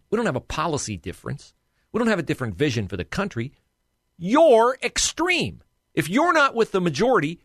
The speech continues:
you're extreme. What have we always been about in this country? We've always been about the free and open exchange of ideas.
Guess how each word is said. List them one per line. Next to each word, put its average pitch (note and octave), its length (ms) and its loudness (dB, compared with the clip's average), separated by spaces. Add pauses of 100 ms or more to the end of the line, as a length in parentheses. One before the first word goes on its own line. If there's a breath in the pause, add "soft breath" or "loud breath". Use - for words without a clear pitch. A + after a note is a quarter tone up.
(100)
you're D3 640 2
extreme. - 600 -4
What C#4 100 -2
have E4+ 100 -2
we E4 100 0
always F3 220 0
been B2+ 140 -4
about C#3+ 300 0
in G2+ 100 -4
this F2+ 140 -8
country? - 280 -12
We've A2+ 120 -2
always G#3+ 180 0
been D3+ 160 0
about G#2+ 300 -2 (360 soft breath)
the G#2+ 60 -4
free G3+ 300 -2
and D3 100 0
open D3 200 -2
exchange A#2+ 400 -4
of F#2 80 -4
ideas. E2 420 -6